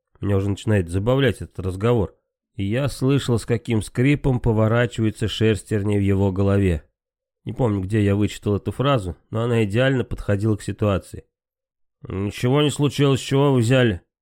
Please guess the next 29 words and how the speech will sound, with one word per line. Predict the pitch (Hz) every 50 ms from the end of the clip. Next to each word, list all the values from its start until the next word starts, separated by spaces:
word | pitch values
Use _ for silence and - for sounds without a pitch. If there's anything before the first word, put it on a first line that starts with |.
| _ _ _ _ _ _
Он | - 98 92
продолжает | - - 98 95 98 98 92 101 104 98
говорить | 92 90 101 104 107 104 95 - - _ _ _ _ _ _
голосом | - 107 110 107 101 - - 101 95
автомата | 92 - - 104 104 107 110 107 - - 92
из | -
телефона. | - - 104 104 - - 110 98 90 87 80 - _ _
«Московское | - 95 95 - - - 135 139 135 - - - 120 117
время, | 110 113 127 131 131 120
тринадцать | 110 - 104 107 113 113 110 104 -
часов. | - - - - 104 95 87 - - _ _ _ _ _ _ _ _ _ _ _ _ _ _ _ _ _ _
Вам | _ 104 107 107 110
должны | 110 120 123 117 117 139 135
были | 131 139 135
звонить». | 123 127 139 139 131 123 117 113 107 - - - _ _ _ _ _ _ _ _ _ _ _ _ _ _ _ _ _ _ _ _ _ _ _ _
Припоминаю, | - 113 113 - 151 156 175 185 175 165 160 160 151 151 139 113 - _ _
что | _ - - - 127
утром | 156 170 165 170 165 156 139
был | 139 143 123
звонок. | 110 104 113 110 107 98 82 - _ _ _ _ _ _ _ _ _ _ _
И | - 104
вроде | 117 139 160 151 135 135
женщина | 123 123 156 175 165 135 - 139 131
сказала, | - - - 143 143 143 160 165 151 123
что | - - 127
она | 127 135 147 139
секретарь | - - 117 - 120 123 - - 147 143 123
Николая | - 120 123 113 - - 127 131 135 131 123
Егоровича. | 127 127 131 127 131 156 165 151 127 104 95 87 - - 92